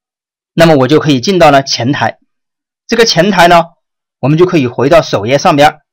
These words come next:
显示相关的商品。那有了前台的商品显示呢，就可以做商品的浏览，以及呢加入购物车以及下订单。那么后边一些功能呢，应该是属于这个网站里边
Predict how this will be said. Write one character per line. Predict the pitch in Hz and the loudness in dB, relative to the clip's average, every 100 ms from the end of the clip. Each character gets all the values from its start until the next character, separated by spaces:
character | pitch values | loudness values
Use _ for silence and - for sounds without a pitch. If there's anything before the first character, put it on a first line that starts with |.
| _ | _
显 | - 151 117 107 | -8 -4 -4 -8
示 | - 233 - | -8 -10 -10
相 | - 156 139 135 | -8 -4 -2 0
关 | 139 135 | 0 0
的 | 131 104 - _ _ _ - | -2 -4 -6 _ _ _ -4
商 | 170 160 | -2 -2
品。 | - _ _ _ _ _ _ _ _ _ | -6 _ _ _ _ _ _ _ _ _
那 | 220 | 2
有 | 208 170 | 2 4
了 | 127 - _ - | 2 -2 _ -8
前 | - 151 233 | -4 -2 -2
台 | - 180 | 0 2
的 | 185 131 110 _ _ _ | 4 2 0 _ _ _
商 | - 208 | -2 -2
品 | 170 | 0
显 | 160 117 | -4 -4
示 | 160 | -2
呢， | 143 127 _ _ | -2 -2 _ _
就 | 156 | -8
可 | 151 | -4
以 | 131 113 - _ _ | -6 -8 -12 _ _
做 | 170 139 - _ _ | -2 -2 -4 _ _
商 | - 185 170 | -2 -2 -2
品 | 127 | -2
的 | 117 | -2
浏 | 113 127 185 | -2 0 0
览， | 214 - _ _ | 0 -4 _ _
以 | 135 127 120 | -10 -10 -8
及 | 135 | -2
呢 | 143 - _ _ _ _ _ _ | -2 -4 _ _ _ _ _ _
加 | 160 151 | -2 0
入 | 151 | 2
购 | 220 | 0
物 | 156 | 0
车 | 160 175 - | -2 -4 -6
以 | 113 | -14
及 | 107 117 | -10 -8
下 | 127 | -6
订 | 120 | -8
单。 | 104 - _ _ _ _ _ _ | -10 -12 _ _ _ _ _ _
那 | - 156 | -4 -2
么 | 139 | 2
后 | 302 | 2
边 | 262 | 2
一 | 175 | 0
些 | 160 | 0
功 | 160 | 0
能 | 131 | 0
呢， | 131 120 _ - | -2 -4 _ -6
应 | 147 | -2
该 | 143 139 | 0 0
是 | 139 | -4
属 | 123 107 101 | -8 -10 -8
于 | 123 - _ _ _ _ _ _ _ _ | -8 -10 _ _ _ _ _ _ _ _
这 | 156 | -2
个 | 156 | 0
网 | 127 113 | 0 0
站 | 143 | -2
里 | 113 | 0
边 | 135 | -2